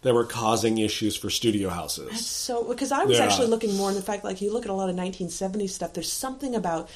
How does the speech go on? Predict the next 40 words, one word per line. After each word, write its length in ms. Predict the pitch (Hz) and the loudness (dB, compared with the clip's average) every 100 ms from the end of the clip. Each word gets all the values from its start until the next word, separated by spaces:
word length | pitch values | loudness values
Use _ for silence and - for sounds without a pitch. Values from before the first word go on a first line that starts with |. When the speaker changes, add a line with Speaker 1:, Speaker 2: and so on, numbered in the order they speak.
| - - - | -20 -20 -8
Speaker 2:
the 180 | 170 - | -8 -4
angularness 720 | 190 202 208 208 202 196 190 | -2 0 0 0 -2 -2 0
of 200 | 196 190 | -2 2
it 80 | 190 | 4
and 240 | 139 131 | 6 6
the 40 | 190 | 6
way 100 | 185 | 4
Speaker 1:
Mm-hmm. 80 | 180 | 2
Speaker 2:
the 120 | 170 | 0
eyes 320 | 165 175 175 | 0 0 0
are 60 | 180 | -2
shaped. 360 | - 175 170 | 0 0 2
Speaker 1:
And 100 | 143 | 4
just 120 | 143 170 | 6 6
the 60 | |
Speaker 2:
something 160 | 127 107 | 6 6
about 140 | 113 113 | 4 6
Speaker 1:
style 160 | 113 | 4
at 60 | 110 | 4
the 60 | |
time. 360 | 107 110 101 104 | 0 0 0 4
Speaker 2:
Yeah, 180 | 381 403 | 4 4
exactly. 320 | - 359 349 | 2 2 4
Speaker 1:
Yeah. 60 | 262 | 2
Speaker 2:
There's 140 | 262 | 2
almost, 220 | 269 254 | 0 0
like, 140 | 247 233 | 0 2
an 80 | |
abrupt 500 | 185 160 175 180 - - | 0 0 0 0 -2 -4
kind 200 | 190 185 | 0 0
of 120 | 165 | 0
look 160 | 180 - | -2 -2
to 80 | |
the 160 | 185 180 | -2 -2
animation, 480 | 175 165 165 - 185 | -2 -2 -2 0 0
but 80 | 175 | 0
I 80 | 180 | 0
was 120 | 190 | 0
actually 340 | 202 214 220 | -2 0 0
just 180 | 185 185 | 0 -6